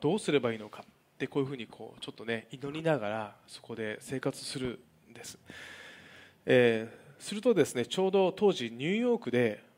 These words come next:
労働者六万人が団結して、資本家に対する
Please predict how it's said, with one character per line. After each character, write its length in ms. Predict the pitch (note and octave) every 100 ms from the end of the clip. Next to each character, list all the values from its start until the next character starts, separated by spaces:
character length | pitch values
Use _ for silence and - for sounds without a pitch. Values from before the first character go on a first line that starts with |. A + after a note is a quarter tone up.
| _
労 260 | C#3 E3+ G3+
働 160 | G#3+
者 140 | - A#2+
六 320 | G#2+ A#2+ -
万 300 | F3+ F#3+ F#3+
人 140 | F#3
が 120 | F3 D#3+
団 220 | C3+ D3
結 320 | D3 C3 B2+
し 120 | -
て、 260 | - A#2+ - _ _ _ -
資 180 | - -
本 180 | F3 G3+
家 120 | G3
に 100 | F#3+
対 220 | F3 F3
す 100 | F3
る 240 | C#3 G#2+